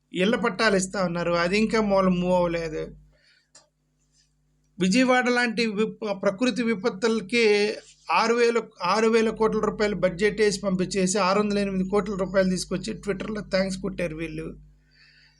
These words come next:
రేషన్ బియ్యం అక్రమంగా అన్యాయం చేస్తున్నారు, అక్రమం చేస్తున్నారు, ఆ, రేషన్ బియ్యం ఎత్తేస్తున్నారని చెప్పి జగన్ గవర్నమెంట్లో గొడవ చేసి మొన్న, ఆ, ఇదేంటి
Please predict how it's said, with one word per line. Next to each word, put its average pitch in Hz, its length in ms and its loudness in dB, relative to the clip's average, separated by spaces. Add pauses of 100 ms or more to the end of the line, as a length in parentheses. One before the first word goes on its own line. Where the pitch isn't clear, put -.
(580)
రేషన్ 220 400 4
బియ్యం 233 280 4
అక్రమంగా 220 480 0
అన్యాయం 220 360 2
చేస్తున్నారు, 214 380 -2
అక్రమం 208 320 0
చేస్తున్నారు, 202 600 2
ఆ, 165 480 0
రేషన్ 190 300 0
బియ్యం 208 180 0
ఎత్తేస్తున్నారని 190 760 0
చెప్పి 185 240 -4
జగన్ 185 300 0
గవర్నమెంట్లో 190 500 0
గొడవ 180 240 0
చేసి 185 500 -4
మొన్న, 165 260 -12 (720)
ఆ, 151 420 -12 (680)
ఇదేంటి 180 380 0